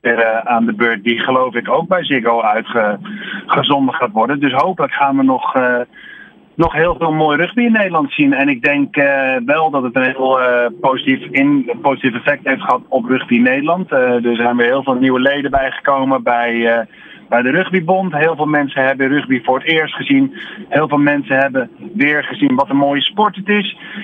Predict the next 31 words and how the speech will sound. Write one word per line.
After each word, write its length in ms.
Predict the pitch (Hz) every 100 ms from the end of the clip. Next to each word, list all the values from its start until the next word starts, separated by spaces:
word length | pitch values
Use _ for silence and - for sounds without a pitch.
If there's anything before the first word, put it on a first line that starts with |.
| - -
En, 260 | 160 156
ja, 260 | 160 180 156
hopelijk, 520 | 175 196 151 135 -
eh, 140 | 139 135
gaan 280 | - 143 139
er 80 |
daardoor 360 | 131 143 135 135
meer 220 | 143 139
mensen 300 | 143 139 139
rugby 300 | 143 180 -
in. 140 | 196 127
Dat, 120 | 107
ja, 220 | 117 143 143
dat 120 | 117
weet 160 | 139
ik 100 | 139
eigenlijk 400 | 139 143 139 131
wel 140 | 123 120
zeker. 400 | 139 175 120 120
Maar, 260 | 120 123
eh, 360 | 117 123 120 123
ja, 140 | 147
we 80 | 143
zeggen 260 | 170 170 165
het 100 | 160
elk 240 | 170 170
W 60 | 160 151
K 280 | 170 170 165
weer, 240 | 139 120
hè. 120 | 143 156 - - - - 127
Eh, 300 | 131 131 127